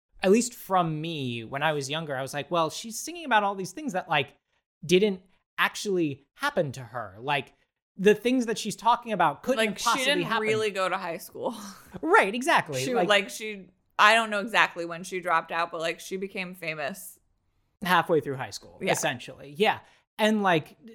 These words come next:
Speaker 1: all of these stories, I'm like, "N-, these can't have all happened to you. There's no way. Like, where you are in your life is not this person." You know, compare that to, like, Adele, where everything is kind of ripped from her own personal headlines.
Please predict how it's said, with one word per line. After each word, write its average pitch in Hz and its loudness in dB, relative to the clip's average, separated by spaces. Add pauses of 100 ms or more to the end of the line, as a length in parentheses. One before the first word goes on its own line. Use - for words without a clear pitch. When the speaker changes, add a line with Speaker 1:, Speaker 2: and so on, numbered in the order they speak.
(160)
Speaker 1:
all 247 2
of 220 2
these 226 -4
stories, 233 2
I'm 180 0
like, 175 0
"N-, 247 -4
these 233 -8
can't 302 -6
have 131 -8
all 104 -16
happened 110 -20
to 135 -14
you. 117 -16
There's 165 -4
no 208 -2
way. 214 -2
Like, 143 -6
where 160 -2
you 233 -6
are 175 4
in 180 -4
your 175 -8
life 147 -2
is 135 -14
not 127 -10
this 127 -12
person." 147 -6 (480)
You 226 0
know, 180 6
compare 180 0
that 156 0
to, 156 -4
like, 139 -4
Adele, 151 6
where 147 -4
everything 170 -2
is 156 -6
kind 160 -4
of 135 -8
ripped 170 -4
from 160 -8
her 156 -2
own 147 -4
personal 147 -8
headlines. 139 -6